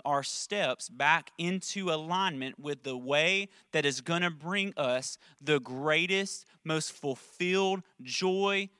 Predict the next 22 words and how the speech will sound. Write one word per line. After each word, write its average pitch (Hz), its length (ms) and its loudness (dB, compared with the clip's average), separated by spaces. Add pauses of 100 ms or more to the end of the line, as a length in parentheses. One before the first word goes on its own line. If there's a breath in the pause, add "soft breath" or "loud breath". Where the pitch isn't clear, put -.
(140)
love, 175 580 4 (240 soft breath)
and 151 160 -4
happiness 143 840 -2 (160 soft breath)
that 147 220 0
we 151 160 -4
would 131 280 0
ever 196 400 4
have, 180 540 2
because 147 380 0
it's 127 200 -10
within 147 460 -6
covenant 156 640 0
with 143 180 -2
the 139 120 0
one 127 420 -2 (300 loud breath)
who 175 160 -2
he 202 260 -2
himself 175 720 0
is 151 160 -6
agape 151 540 4
love. 143 480 0 (1800)
Okay? 190 260 8